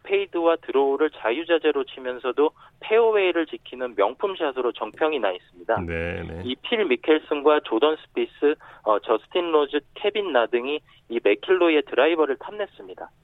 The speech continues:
Speaker 2: 예.
Speaker 1: 이 드라이버에 특화된 맥킬로이와 달리 우주는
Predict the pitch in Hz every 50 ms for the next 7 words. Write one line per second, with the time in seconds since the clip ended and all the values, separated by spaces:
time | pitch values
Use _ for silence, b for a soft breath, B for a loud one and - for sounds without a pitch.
0 | - - 78 76 76 78 82 80 101 143 143 147 151 - - 131 143 170 180 185
1 | 185 190 185 180 - - 196 - - 190 180 - 190 156 117 110 110 - - 180
2 | 190 185 180 175 170 160 156 143 139 127 123 123 135 139 120 107 110 - 143 147
3 | 151 160 160